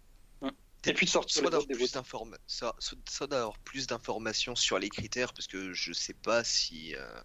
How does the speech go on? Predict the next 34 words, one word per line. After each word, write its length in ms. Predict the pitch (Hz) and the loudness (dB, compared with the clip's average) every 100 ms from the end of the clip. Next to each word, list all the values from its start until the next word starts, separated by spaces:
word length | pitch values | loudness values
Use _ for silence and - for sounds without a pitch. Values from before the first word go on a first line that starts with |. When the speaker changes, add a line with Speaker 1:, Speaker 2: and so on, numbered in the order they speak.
| - - - - | -14 -14 -6 -2
Speaker 2:
enfin, 100 | 104 | -2
pour 200 | - 123 | 0 0
moi, 220 | 120 - - | 0 0 -8
pour 120 | 117 | -2
ma 120 | 123 | 0
part, 200 | 120 131 | 2 2
je 120 | 120 104 | 2 -4
ne 80 | |
sais 160 | 104 - | -6 -6
pas 180 | 120 120 | -4 -2
si 300 | - - 92 | 0 -2 -6
on 180 | 92 87 | -12 -6
a, 260 | 92 90 - - - - - - | -4 -4 -8 -16 -14 -16 -20 -6
si 160 | - - | 0 0
on 80 | 104 | 0
a 40 | |
tellement 380 | 107 120 120 135 | -2 -2 0 0
une 120 | 123 | -2
liste 340 | 113 117 - - | -4 -4 -4 0
vraiment 300 | 120 127 123 | 0 0 0
définie 440 | 120 - 117 123 | -2 -2 -4 -6
déjà 280 | - 101 110 | 0 2 0
de 80 | - | -4
critères 400 | - - 113 - | -10 -6 -6 -4
ou 20 | |
pas. 300 | - 98 151 - - - - - - | -2 -2 -2 -14 -18 -18 -20 -20 -10
Ça, 200 | - 101 | -4 -2
je 120 | 95 | -4
ne 80 | 90 | -6
sais 160 | - - | -8 -4
pas. 260 | 98 139 - - - - - - | -2 -2 -4 -10 -10 -10 -14 -12
Ou, 80 | 104 101 98 98 101 | -8 -8 -8 -8 0
ou 40 | |
juste 380 | 104 123 - | 2 4 0